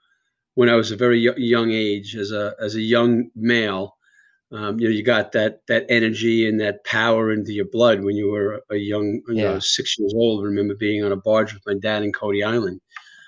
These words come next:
Speaker 1: Uh, every Tuesday during the summer, we would have a performance for the amusement park in Coney Island, and then every Wednesday would be, uh, Rockaway Playland. So I got it in my blood at a very young age. You know, back in the seventies,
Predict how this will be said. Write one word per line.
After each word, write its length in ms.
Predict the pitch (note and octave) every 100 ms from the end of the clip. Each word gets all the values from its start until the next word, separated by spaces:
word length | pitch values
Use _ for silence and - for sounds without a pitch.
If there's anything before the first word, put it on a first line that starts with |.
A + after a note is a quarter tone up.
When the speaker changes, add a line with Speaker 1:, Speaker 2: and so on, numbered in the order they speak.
| _
Speaker 1:
Uh, 60 | B2+
every 240 | A2+ A2
Tuesday 600 | - C3 A#2+ A2 A2 A2+ - - - - -
during 200 | C3 A#2+
the 80 | A2
summer, 400 | - A#2 B2 B2
we 100 | A#2
would 140 | A2+
have 160 | A2 G2+
a 100 | G#2 -
performance 460 | - A#2 C3 A#2 A2
for 120 | -
the 180 | G#2 G#2 _ _ - B2
amusement 420 | A#2+ A#2+ B2 A#2+
park 280 | B2 G#2+ B2
in 100 | A2
Coney 320 | - A#2 A2
Island, 400 | A2 A#2+ B2 A#2+
and 80 | G#2+
then 100 | A2+
every 200 | A2+ A2+
Wednesday 420 | A2+ A#2+ A2+ A#2
would 220 | G#2+ G#2
be, 360 | A2 G#2+ G#2+ G#2
uh, 120 | G2+
Rockaway 400 | G#2+ G#2+ - G#2
Playland. 480 | G2+ A2+ G#2+ F#2 E2+ _ _ _ _ _ -
So 400 | - B2 A2 G#2+
I 160 | B2+
got 220 | C3 B2+ A#2
it 100 | A#2
in 120 | A#2+
my 120 | A2+
blood 280 | A2 A#2 A2
at 60 |
a 40 | G2+
very 300 | G#2+ A2+ A#2
young 260 | A2+ A2
age. 480 | G#2+ G#2 G#2 A2 - _ _ _ _ _ -
You 80 |
know, 40 | G#2
back 260 | B2 A#2+
in 100 | B2+
the 60 | A2+
seventies, 840 | - B2+ A#2 A#2 A#2 A#2 A2+ -